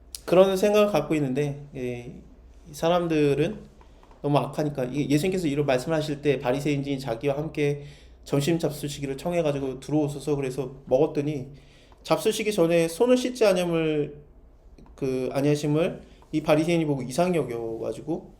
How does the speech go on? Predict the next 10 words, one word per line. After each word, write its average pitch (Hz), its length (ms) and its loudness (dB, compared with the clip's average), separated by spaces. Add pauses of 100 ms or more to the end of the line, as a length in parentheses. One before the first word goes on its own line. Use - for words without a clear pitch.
(360)
"왜 190 100 2
손 359 180 0
안 285 120 4
씻지?" 202 440 -6 (180)
그걸 175 380 0
얘기하는데, 147 640 0 (300)
이게 147 120 4
위생 214 260 6
개념이 208 280 4
아니라 139 580 2